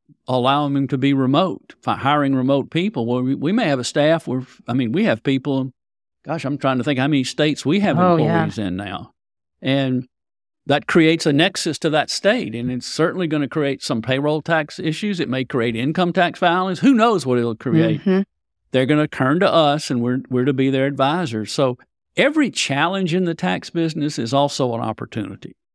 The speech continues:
Speaker 1: We just choose whether to take the opportunity. We're forced to deal with the challenge.
Speaker 2: That's well
Speaker 1: And
Speaker 2: said. Exactly.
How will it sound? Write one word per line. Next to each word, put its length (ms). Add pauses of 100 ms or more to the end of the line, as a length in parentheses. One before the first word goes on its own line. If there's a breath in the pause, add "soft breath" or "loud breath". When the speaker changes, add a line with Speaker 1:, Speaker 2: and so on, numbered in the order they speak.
(240)
Speaker 1:
We 140
just 260
choose 440
whether 280
to 100
take 260
the 140
opportunity. 680
We're 180
forced 460
to 60
deal 340
with 160
the 60
challenge. 720 (160)
Speaker 2:
That's 240
well 160
Speaker 1:
And 80
Speaker 2:
said. 380
Exactly. 640